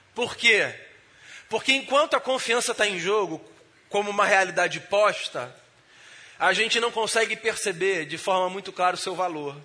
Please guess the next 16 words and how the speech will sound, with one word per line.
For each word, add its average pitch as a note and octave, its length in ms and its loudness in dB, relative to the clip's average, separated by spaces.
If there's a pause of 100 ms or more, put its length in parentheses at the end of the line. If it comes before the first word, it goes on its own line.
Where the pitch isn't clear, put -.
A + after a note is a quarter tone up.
(400)
É C#3+ 80 -6
engraçado F#3+ 560 0
isso. E3 240 -6 (240)
Eu F3+ 140 -2
vejo G#3 300 -2
isso - 120 -6
bastante A3+ 480 -2
no A3 80 -4
gabinete G#3 460 -2
pastoral, F#3 640 0
eu F3+ 120 -4
vejo F#3+ 280 -2
isso F#3+ 140 -10
bastante F#3 400 -6
no F#3 100 -8
consultório. E3+ 640 -6